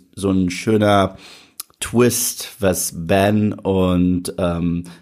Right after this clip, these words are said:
May Parker angeht, weil Ben und May Parker sind so die besten Elternfiguren gewesen für Peter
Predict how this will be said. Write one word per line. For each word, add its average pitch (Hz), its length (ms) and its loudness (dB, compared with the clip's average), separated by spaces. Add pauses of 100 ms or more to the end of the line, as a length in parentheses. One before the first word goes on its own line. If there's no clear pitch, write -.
(120)
May 92 260 4
Parker 101 540 -2
angeht, - 540 -6
weil 90 120 -4
Ben 151 160 2
und 131 120 4
May 120 140 0
Parker 117 280 -2
sind 104 100 0
so 101 120 -8
die 95 80 -8
besten 98 560 -2 (340)
Elternfiguren 90 840 0
gewesen 90 380 -2
für - 100 -12
Peter 123 520 0